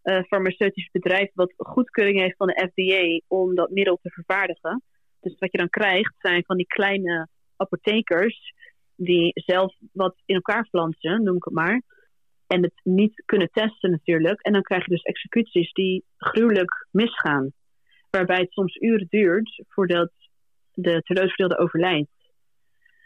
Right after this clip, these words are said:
Dus die, eh, exportban heeft ervoor gezorgd dat het aantal executies wel omlaag is gegaan. Omdat heel veel staten, er zijn sommige staten die gewoon helemaal niet meer executeren daardoor.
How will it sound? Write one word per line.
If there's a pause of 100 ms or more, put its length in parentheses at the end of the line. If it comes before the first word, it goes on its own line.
(520)
Dus
die,
eh,
exportban (160)
heeft
ervoor
gezorgd
dat
het
aantal
executies
wel
omlaag
is
gegaan.
Omdat
heel
veel
staten, (240)
er
zijn
sommige
staten
die
gewoon
helemaal
niet
meer
executeren
daardoor.